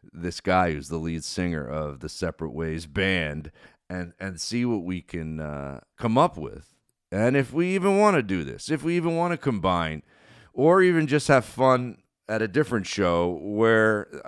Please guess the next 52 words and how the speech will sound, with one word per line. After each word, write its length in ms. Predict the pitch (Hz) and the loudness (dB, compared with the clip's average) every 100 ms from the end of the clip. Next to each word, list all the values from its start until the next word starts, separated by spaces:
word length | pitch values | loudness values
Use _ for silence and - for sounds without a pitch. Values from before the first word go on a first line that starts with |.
| 78 | -4
we 220 | 120 117 | 0 4
add 260 | 113 110 | 4 4
the, 160 | 98 104 _ - | 2 -2 _ -4
him 280 | 135 135 123 | 2 2 2
doing, 480 | 120 120 104 95 | 0 0 -2 -6
uh, 300 | 92 90 87 - - | -6 -8 -8 -12 -8
some 240 | 127 117 | 0 0
Journey 560 | 95 123 127 101 82 - _ - - - _ | 6 8 8 6 0 -8 _ -20 -20 -20 _
in 280 | - 123 113 | 2 4 6
my 160 | 110 101 | 4 2
stand-up 500 | - 107 101 85 71 | 2 2 4 2 -2
set 280 | - 64 - | -8 -10 -10
at 120 | 78 | -10
some 200 | - 71 | -8 -10
point. 320 | 65 64 50 - | -10 -16 -16 -14
So 280 | 76 58 - - | -14 -14 -12 0
I 80 | 175 | 4
love 200 | 196 170 | 6 8
having 280 | 139 98 92 | 6 4 -2
fun 260 | 90 85 | -2 -4
like 200 | 67 67 | -4 -12
that 160 | 60 50 | -14 -16
and 100 | - | -18
experimenting. 720 | - - 73 67 67 62 65 | -18 -10 -10 -8 -12 -14 -12
But 140 | 71 - | -12 -4
li-, 180 | 113 165 - | 2 2 2
listen 380 | 123 175 - 220 | 4 4 4 2
to 120 | 196 | 4
this 180 | 170 147 | 4 4
guy. 200 | 139 104 | 2 2
I 60 | |
think 220 | 98 165 156 | 0 -4 -4
he 120 | 196 | -2
really 400 | 147 139 147 147 | 6 8 8 6
does, 380 | 131 120 117 98 | 6 6 6 4
like, 260 | 101 95 - - - - | 2 2 -6 -20 -18 -4
just 240 | 117 - | -2 2
that 340 | 113 98 82 - | 2 2 -2 -4
banter 520 | 80 101 - 123 123 | -2 -2 0 2 2
that 140 | 120 | 2
a 60 | 117 | 0
singer 340 | - 123 120 | -2 0 0
does 340 | 110 117 120 110 | 0 2 2 0
when 140 | 101 | 0
they're 140 | 90 | 0
talking. 720 | 80 - 90 98 - 139 147 - | -2 -6 -8 -8 -8 -8 -8 -10
He 160 | 107 | -6
reminds 540 | 110 110 101 104 110 95 | -2 0 0 0 -2 -4
me 160 | 95 | -4
of 80 | 85 | -4
Steve 340 | - 87 78 - | -4 -8 -8 -6
Perry. 480 | 82 71 50 50 | -4 -4 -6 -18